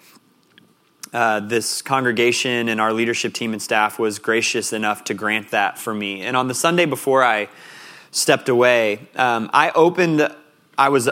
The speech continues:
open, um, and yet guarded about why it is that I was going to be taking some time. And I was open in the fact that I wanted to be honest with our congregation that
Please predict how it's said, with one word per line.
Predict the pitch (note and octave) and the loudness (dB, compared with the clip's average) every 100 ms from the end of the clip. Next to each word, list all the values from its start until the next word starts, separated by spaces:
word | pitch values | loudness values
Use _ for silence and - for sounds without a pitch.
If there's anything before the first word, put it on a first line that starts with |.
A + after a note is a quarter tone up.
| - | 2
open, | D3+ E3 E3+ E3 E3+ | 2 2 0 -2 -2
um, | - - B2 C3 A#2+ A2+ A2 - | -8 -8 -2 0 0 0 -4 -2
and | C#3 C3 | -2 0
yet | C3 C#3 C#3 | 2 0 0
guarded | B2+ B2 A2+ F#2+ E2+ | 2 2 2 -4 -6
about | - A#2 A#2 G#2+ | -4 0 0 2
why | A#2 A#2 | 2 2
it | A#2 | 2
is | A2+ A2 G#2 | 0 -2 -4
that | G#2+ G#2+ G#2 - _ - | -4 -2 -2 -6 _ -2
I | A2 | -2
was | G#2+ | -2
going | A2 G#2+ | -4 -4
to | |
be | G#2 | -4
taking | G2 G#2+ G2+ G2+ | -4 -4 -4 -10
some | G2+ F#2 | -10 -6
time. | G2+ F2+ F#2 - _ | -6 -6 -10 -20 _
And | - A#2+ A#2 A2+ G#2+ - - - - - - | -4 -2 0 -2 -6 -12 -20 -20 -20 -12 -2
I | C#3+ | 0
was | C3 | 4
open | C#3+ F3 D#3+ | 4 4 2
in | D3 | 0
the | |
fact | B2+ D3 D3 - | 2 2 2 0
that | C#3+ C3+ B2 A#2 - | 2 4 2 0 -2
I | B2+ | 0
wanted | B2 C3+ C3+ B2+ | 2 2 0 -2
to | |
be | B2+ B2 | 0 2
honest | C3 C3+ | 2 0
with | C3+ B2+ | -2 0
our | B2+ A#2+ | 2 2
congregation | C3+ C3 A#2+ A#2+ A#2+ C3 A#2+ | 0 -2 0 0 0 -2 -2
that | A#2 A2+ | 0 -2